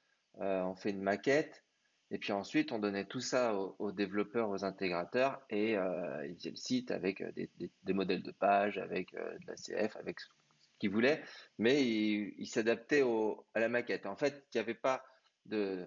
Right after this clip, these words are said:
si, si je me trompe pas, il y avait pas trop de discussion entre finalement le développeur et, et le designer. Le designer avait, euh, carte blanche pour faire quelque chose qui correspondait à l'attente client. Et ensuite, bah, le développeur se débrouillait pour que ça fonctionne, euh,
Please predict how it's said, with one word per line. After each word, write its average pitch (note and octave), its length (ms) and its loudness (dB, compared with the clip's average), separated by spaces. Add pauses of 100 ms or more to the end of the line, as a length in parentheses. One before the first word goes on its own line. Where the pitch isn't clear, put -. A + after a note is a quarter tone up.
(140)
si, G#2 260 -8
si F#2+ 200 -8
je G2 60 -4
me F#2+ 80 0
trompe G2+ 220 -6
pas, B2+ 120 2
il A#2+ 40 4
y - 20 2
avait F#2+ 100 2
pas G#2 180 0
trop B2 280 2
de G2+ 200 0
discussion A#2 720 -2
entre A2 360 -2
finalement G#2 340 0
le G2 60 -2
développeur G#2 720 2 (640)
et, B2+ 380 4
et G#2+ 100 0
le G2+ 80 -4
designer. G#2 640 2
Le G2 60 -2
designer G2+ 480 0
avait, F#2 340 0
euh, E2+ 140 -2
carte G#2 300 -4
blanche G#2 340 -2
pour G2+ 140 -4
faire G2+ 180 -4
quelque F2 180 -12
chose G#2 200 -2
qui - 120 -16
correspondait F#2+ 520 -2
à F2+ 100 2
l'attente F2 420 -6 (160)
client. G2+ 380 -2 (880)
Et F#2 80 2
ensuite, A#2+ 400 0
bah, F#2+ 100 0
le F#2+ 60 -2
développeur F2+ 380 0
se G#2 80 -10
débrouillait G#2 400 4
pour - 220 -10
que E2+ 360 -2
ça - 140 -6
fonctionne, B2 460 -2
euh, F#2 100 -4